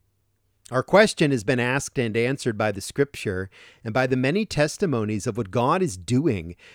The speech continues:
to draw homosexuals, as well as all sinners, to Christ. And this concludes what we have time to say about same-sex marriage. And this concludes our entire series on God and our culture.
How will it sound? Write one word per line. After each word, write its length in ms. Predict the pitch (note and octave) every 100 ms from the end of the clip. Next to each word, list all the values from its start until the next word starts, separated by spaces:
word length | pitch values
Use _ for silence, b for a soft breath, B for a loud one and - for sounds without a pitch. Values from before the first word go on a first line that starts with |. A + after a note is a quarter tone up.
| B
to 80 | -
draw 320 | G#2 B2 B2+
homosexuals, 1300 | A2 D#3 E3+ E3+ - D3 - - G2 E2 E2+ G2+ - - - -
as 160 | G#2+
well 180 | C#3 F3+
as 160 | F#3 -
all 340 | - D3+ D3+ D#3
sinners, 720 | - - G2 F#2 F2 F#2 - _ -
to 180 | F#3
Christ. 680 | D3 - A#2 F2+ G2+ - - _ _ _ _ _ _ _ _ _ -
And 80 |
this 160 | E3+ C4
concludes 640 | - D#3 - D#3+ D#3 C#3+
what 140 | B2 A2
we 100 | B2
have 160 | A2+
time 320 | - C3+ D3 D#3
to 100 | B2+
say 260 | - A#2+
about 260 | A2+ G#2 G2+
same-sex 600 | - B2 A#2+ A#2 G2+ -
marriage. 640 | G#2 B2+ G2+ E2+ F2 - _ _ _ _ _ -
And 280 | D3+ C4+
this 180 | F3+ B2
concludes 520 | - B2 - B2+ B2+
our 140 | B2 A#2
entire 460 | A2 C3+ D3+ C#3+
series 520 | A2 - E3 D#3+ A#2+ A2+
on 140 | A2
God 340 | G#2 G#2+ C3
and 160 | C3+ G#2+
our 140 | A#2+
culture. 680 | C#3 - F3 - F2 E2 D#2+